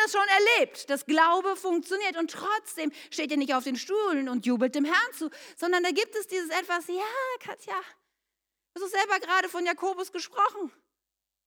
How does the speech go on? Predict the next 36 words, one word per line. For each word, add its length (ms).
hingerichtet. 880
Was 100
ist 420
mit 80
denen, 520
mit 120
dem 120
Stephanus, 720
der 100
gesteinigt 600
wurde? 340
Was 120
ist 100
mit 180
Jakobus? 480
Was 140
ist 100
mit 140
denen, 220
die 40
im 80
Gefängnis 460
saßen? 240
Was 180
ist 120
mit 120
meinem, 300
mit 140
meinem, 680
meinem 220
Freund, 340
mit 120
meinem 260
Nachbarn, 360
mit 140
meinem 300